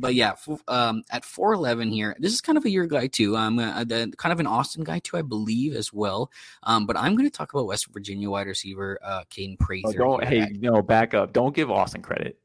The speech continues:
Speaker 2: All right. It was,
Speaker 1: <laughs> Uh,
Speaker 2: it was like, it was like Chris Moxley pointed him out to me one time, and then I took it away. This is the Chris Moxley in me.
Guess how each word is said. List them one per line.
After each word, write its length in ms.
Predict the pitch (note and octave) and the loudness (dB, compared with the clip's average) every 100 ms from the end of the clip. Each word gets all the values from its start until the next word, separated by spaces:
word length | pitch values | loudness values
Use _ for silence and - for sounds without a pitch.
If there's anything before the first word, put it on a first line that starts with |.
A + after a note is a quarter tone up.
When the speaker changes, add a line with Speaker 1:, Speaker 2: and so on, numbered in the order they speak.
| - | -4
Speaker 2:
All 60 | |
right. 220 | F2+ F2+ - | 0 4 6
It 200 | G#2+ G#2 | 8 6
was, 100 | G2 | 2
Speaker 1:
<laughs> 80 | |
Uh, 80 | B2+ C#3 | 4 6
Speaker 2:
it 100 | G#2+ | 4
was 140 | G#2+ | 4
like, 420 | A2+ A2+ G#2+ - - | 4 4 2 -2 0
it 80 | A#2 | 2
was 140 | A#2 | 2
like 180 | A2+ A3 | 2 4
Chris 200 | C3+ - | 2 2
Moxley 500 | A#2 A2+ A2+ A2+ G#2+ | 2 2 0 -2 -2
pointed 240 | - A#2 | -2 -2
him 60 | G#2+ | 0
out 120 | G#2 | 0
to 40 | G#2+ | 0
me 60 | |
one 200 | G2+ F#2+ | -2 -2
time, 300 | G2 G#2 F#2 | -2 -4 -4
and 80 | F#2 | -4
then 60 | F#2 | -2
I 100 | G2 | -2
took 200 | B2 A#2 | -4 -2
it 80 | G#2 | 2
away. 460 | G2+ G2 F#2+ F#2+ - - _ _ - | 4 4 2 -2 -10 -20 _ _ -6
This 140 | A2+ | -6
is 80 | C#3 | -4
the 100 | B2 | -2
Chris 220 | C3 G#2+ | 0 0
Moxley 420 | G#2+ F#2 F#2 F2 | 2 0 -2 -6
in 80 | E2 | -6
me. 140 | F2 | -6